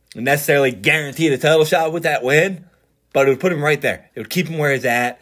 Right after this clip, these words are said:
It would keep him active against a guy that's surging in the division. Or we can put him against a guy that could easily be the number one contender, Bilal Muhammad.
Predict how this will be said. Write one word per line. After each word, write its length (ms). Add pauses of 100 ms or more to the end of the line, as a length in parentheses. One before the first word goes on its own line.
(120)
It 40
would 100
keep 180
him 140
active 540
against 220
a 40
guy 360
that's 280
surging 480
in 100
the 60
division. 440 (1120)
Or 540 (560)
we 160
can 140
put 180
him 80
against 260
a 40
guy 380
that 340 (340)
could 240
easily 420
be 140
the 100
number 220
one 180
contender, 460 (500)
Bilal 360
Muhammad. 480